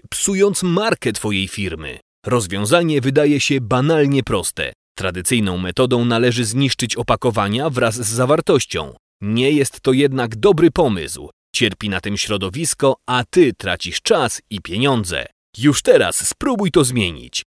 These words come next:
Sięgnij po sprawdzone rozwiązania. Dzięki zaplanowanym działaniom logistycznym i niezawodnej technologii, zanim zdążysz się obejrzeć, odbierzemy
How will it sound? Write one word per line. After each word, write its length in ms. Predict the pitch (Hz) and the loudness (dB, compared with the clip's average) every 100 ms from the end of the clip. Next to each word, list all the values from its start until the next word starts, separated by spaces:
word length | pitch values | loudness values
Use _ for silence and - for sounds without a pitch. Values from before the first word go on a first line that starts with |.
| _ | _
Sięgnij 560 | - 269 220 175 185 160 | -2 0 2 2 2 4
po 180 | 151 143 | 4 4
sprawdzone 600 | - 123 107 180 208 165 | 4 0 4 4 6 6
rozwiązania. 840 | 139 127 135 120 113 90 76 - _ _ - | 4 4 0 2 0 -2 -8 -14 _ _ -8
Dzięki 460 | 101 104 - 104 | -4 -4 -4 -4
zaplanowanym 720 | 92 98 104 98 98 120 110 95 | -2 -2 -2 -2 0 0 0 0
działaniom 440 | 98 113 113 101 | 0 0 0 0
logistycznym 800 | 98 95 92 - 85 - 131 147 - | -2 -4 -6 -6 -6 0 0 -2 -4
i 140 | 113 | -2
niezawodnej 640 | 104 95 92 120 131 101 | -2 -2 0 0 0 -2
technologii, 640 | 90 87 - 123 143 131 135 - - - | -4 -4 0 4 4 2 -6 -10 -16 -6
zanim 400 | 113 123 123 117 | 0 2 2 0
zdążysz 440 | 127 190 143 131 | 0 0 2 0
się 260 | - 127 123 | 0 0 0
obejrzeć, 600 | 123 190 135 101 80 - | -2 0 0 -2 -6 -6
odbierzemy 520 | 87 98 104 104 95 | -6 -4 -2 -2 -2